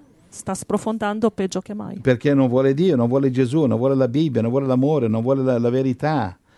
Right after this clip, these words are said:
Speaker 2: Vuole, vuole Bill Gates, vuole Soros,
Speaker 1: Ah.
Speaker 2: vuole le multinazionali,
Speaker 1: <laughs> Mhm.
Speaker 2: que-, i nuovi dei. Una volta c'era,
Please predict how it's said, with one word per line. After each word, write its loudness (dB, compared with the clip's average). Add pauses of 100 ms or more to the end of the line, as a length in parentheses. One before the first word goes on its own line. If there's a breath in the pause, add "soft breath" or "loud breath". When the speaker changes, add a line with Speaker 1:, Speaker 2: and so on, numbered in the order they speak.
(160 soft breath)
Speaker 2:
Vuole, 2 (240)
vuole 0
Bill 2
Gates, -2
vuole -2
Soros, -10
Speaker 1:
Ah. -12
Speaker 2:
vuole 0
le -2
multinazionali, -8
Speaker 1:
<laughs> -20
Mhm. -12
Speaker 2:
que-, -10
i 0
nuovi 4
dei. 0 (1040)
Una -4
volta 0
c'era, -2